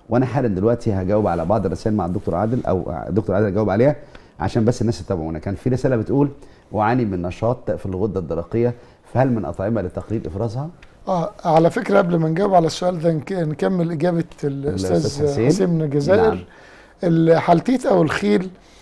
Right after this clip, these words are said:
Speaker 2: من الحاجات الغريبة. كنت قاعد مع، آه، صديق لي اسمه محمد علوان في دولة الإمارات العربية المتحدة.
Speaker 1: نعم.
Speaker 2: قال لي: "إحنا جينا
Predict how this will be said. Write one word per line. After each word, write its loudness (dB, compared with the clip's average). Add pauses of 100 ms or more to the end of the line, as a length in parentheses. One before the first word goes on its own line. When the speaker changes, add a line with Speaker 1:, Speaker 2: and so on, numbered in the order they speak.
(340)
Speaker 2:
من 2
الحاجات 2
الغريبة. 2
كنت -8
قاعد 4
مع، -2
آه، -8 (280)
صديق 2
لي 2
اسمه -4
محمد 2
علوان 4
في 2
دولة 4
الإمارات 0
العربية 2
المتحدة. 0 (100)
Speaker 1:
نعم. -6 (140)
Speaker 2:
قال 6
لي: 0
"إحنا -2
جينا 0